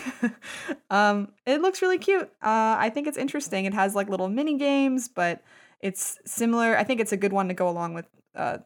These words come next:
this episode, actually, because it's also another three D platformer. So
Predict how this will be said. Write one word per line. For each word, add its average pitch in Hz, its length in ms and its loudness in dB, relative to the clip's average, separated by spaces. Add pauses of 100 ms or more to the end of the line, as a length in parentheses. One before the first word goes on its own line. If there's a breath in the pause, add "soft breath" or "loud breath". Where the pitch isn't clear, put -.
(100)
this - 400 -8
episode, - 320 -6
actually, 104 360 -4
because 170 300 -12
it's - 120 -8
also - 240 -6
another 180 260 -6
three 175 260 -8
D - 20 -10
platformer. - 520 -8
So 277 380 2